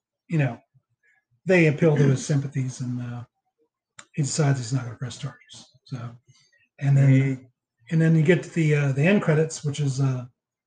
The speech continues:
Speaker 1: pictures of the trip.
Speaker 2: Yeah.
Speaker 1: Um, and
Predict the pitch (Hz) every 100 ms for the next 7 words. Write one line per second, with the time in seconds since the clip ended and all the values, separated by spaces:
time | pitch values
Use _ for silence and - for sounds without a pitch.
0 | _ 196 - 151 139 131 - 208 160 -
1 | _ - 104 92 - - 151 147 139 127
2 | 123 120 _ _ _ _ _ 151 143 139
3 | 131 127